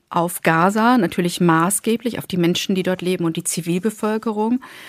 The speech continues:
Und gleichzeitig aber auch auf das, äh, besetzte Westjordanland. Äh, wie geht es den Leuten? In welchen Rahmenbedingungen leben die eigentlich, auch aktuell?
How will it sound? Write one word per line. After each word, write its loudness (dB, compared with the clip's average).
Und 4
gleichzeitig 2
aber -4
auch -4
auf -6
das, -2
äh, -2
besetzte -2
Westjordanland. 2
Äh, -2
wie -6
geht -6
es -8
den 2
Leuten? 2
In 0
welchen 2
Rahmenbedingungen 4
leben 0
die 0
eigentlich, -2
auch -12
aktuell? -4